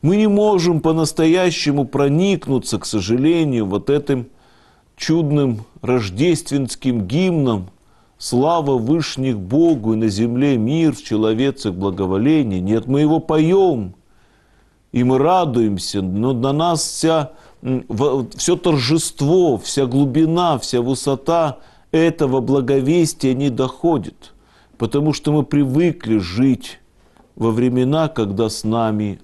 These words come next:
Бог. Мы привыкли жить в обстановке, когда каждое мгновение мы можем войти в осознание, в чувствование, в переживание слов,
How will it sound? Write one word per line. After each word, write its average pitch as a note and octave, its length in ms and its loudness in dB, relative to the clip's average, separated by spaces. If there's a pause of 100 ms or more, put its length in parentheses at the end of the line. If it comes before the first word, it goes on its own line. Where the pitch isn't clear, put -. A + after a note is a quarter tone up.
(100)
Бог. F#2+ 640 -6 (1900)
Мы D3 160 0
привыкли E3+ 680 2
жить D3 480 0
в A#2+ 160 -2
обстановке, D#3 800 0
когда C3 720 0 (880)
каждое D#3+ 560 2
мгновение D3+ 800 2
мы C3 180 2
можем C#3 540 0
войти D3 760 0 (300)
в B2 140 -4
осознание, C#3 1040 0 (580)
в - 80 -20
чувствование, C#3+ 880 0
в - 120 -12
переживание D3+ 920 2
слов, D#3 580 0